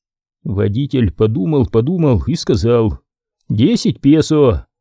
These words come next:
восемьдесят центов". "Идет", согласился Грофилд. Открыл заднюю дверцу и влез в салон.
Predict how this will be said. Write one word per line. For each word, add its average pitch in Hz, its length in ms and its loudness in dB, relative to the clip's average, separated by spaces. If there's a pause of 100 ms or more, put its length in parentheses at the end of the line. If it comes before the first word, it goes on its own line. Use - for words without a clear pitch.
(120)
восемьдесят 202 720 0
центов". 185 540 -2 (640)
"Идет", 110 640 0 (200)
согласился 120 680 -2
Грофилд. 143 500 -2 (640)
Открыл 117 480 -2
заднюю 107 460 0
дверцу 101 560 -2 (260)
и 110 140 -2
влез 127 320 0
в - 60 -16
салон. 117 480 -2